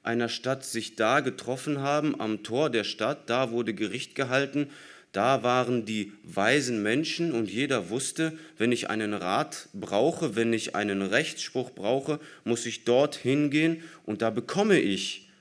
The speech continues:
Weisheit und Rat und Zurechtweisung. Und wenn Weisheit sich in unserem Leben so präsentiert, kann niemand sagen, „Ich wüs-, ich wusste nicht,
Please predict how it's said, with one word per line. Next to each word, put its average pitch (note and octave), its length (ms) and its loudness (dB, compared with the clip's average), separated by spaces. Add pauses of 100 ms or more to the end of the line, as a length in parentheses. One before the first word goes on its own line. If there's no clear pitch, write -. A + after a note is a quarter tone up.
Weisheit G2 760 2
und F2 220 -8
Rat G#2 380 0
und F2 120 -4
Zurechtweisung. F2 960 -4 (4000)
Und F2+ 120 -6
wenn F#2 160 0
Weisheit A#2+ 480 4
sich A2+ 200 -4
in A2 80 0
unserem G2 280 0
Leben G#2+ 240 0
so G#2+ 160 -2
präsentiert, G#2+ 800 -4 (1400)
kann G#2+ 200 -2
niemand A#2 320 -2
sagen, G2 600 -4 (500)
„Ich G#2 240 -12
wüs-, D#3+ 260 -8
ich - 200 -8
wusste - 300 -6
nicht, C3 380 -8